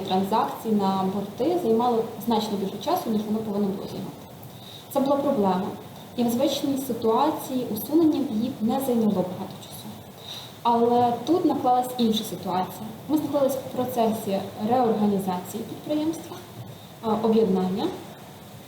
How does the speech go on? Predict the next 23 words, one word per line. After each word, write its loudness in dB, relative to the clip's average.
І 6
нам 4
потрібен 2
був 2
час 2
також 2
і 2
для 2
налаштування 2
роботи, 4
пов'язаної 2
із -2
переходом 0
на 0
новий 4
дом, 2
з 0
проводення, 2
з -4
проведенням 4
регламентних 4
робіт, 2
пов'язаних 2